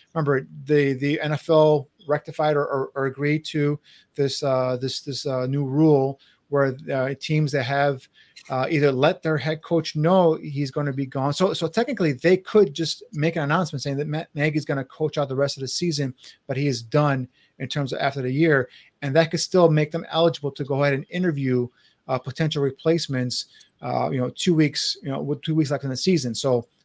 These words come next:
obviously they gotta get permission and do all, and it's, and I think they're all Zoom interviews as well, not, like, in person. So, you know, that's something that to look, to look forward to, or not look forward to, I should say, but, but to keep an eye on, see if that happens,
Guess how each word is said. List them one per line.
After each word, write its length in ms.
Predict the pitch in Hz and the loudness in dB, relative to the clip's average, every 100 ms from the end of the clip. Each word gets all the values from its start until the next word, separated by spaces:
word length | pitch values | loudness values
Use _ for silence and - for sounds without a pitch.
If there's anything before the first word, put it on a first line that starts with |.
| - | -4
obviously 240 | 143 131 | -2 2
they 60 | 139 | 2
gotta 140 | 135 | 2
get 120 | 131 - | -2 -4
permission 600 | 139 156 - 165 151 139 | -2 0 0 -2 0 -2
and 120 | 123 | -2
do 200 | 135 139 | 0 -2
all, 100 | 147 | -2
and 160 | 151 | -4
it's, 160 | 151 - | -6 -8
and 180 | - 135 | -8 -6
I 120 | 131 | -2
think 120 | 151 | -2
they're 120 | 139 | 0
all 120 | 135 127 | 0 0
Zoom 440 | 117 151 147 139 | 0 2 2 -2
interviews 360 | 143 127 123 120 | -6 -6 -4 -4
as 120 | 113 | -4
well, 300 | 123 139 120 | 0 0 0
not, 260 | 131 131 - | -2 -4 -4
like, 160 | 120 - | -8 -8
in 160 | 143 123 | -10 -8
person. 460 | - 147 - 120 | -2 -2 -2 -8
So, 340 | - 135 131 - - - - | -2 0 0 -2 -18 -16 -4
you 80 | |
know, 80 | 135 | -2
that's 340 | 131 147 165 - | 4 6 6 2
something 260 | 160 160 151 | 0 2 2
that 280 | 143 147 - | 2 0 -4
to 120 | 147 | 0
look, 240 | 143 - | 0 -2
to 140 | - 147 | -4 -2
look 160 | 143 | -2
forward 360 | - 143 143 139 | -2 0 0 -2
to, 120 | 151 | -6
or 100 | - | -6
not 140 | 123 123 | -8 -10
look 140 | 117 | -12
forward 220 | - 120 | -10 -8
to, 80 | - | -8
I 20 | |
should 140 | 120 120 | -10 -6
say, 120 | 123 | -6
but, 220 | 117 143 - - - | -4 -6 -8 -20 -8
but 120 | - - | -6 -2
to 140 | 151 | -2
keep 200 | - 156 | 0 -2
an 80 | 147 | 2
eye 220 | 139 143 | 4 4
on, 160 | 143 139 | 2 0
see 160 | - | 0
if 80 | 151 | 2
that 160 | 143 123 | 2 0
happens, 580 | 131 135 131 139 135 | -2 -4 -2 -2 -2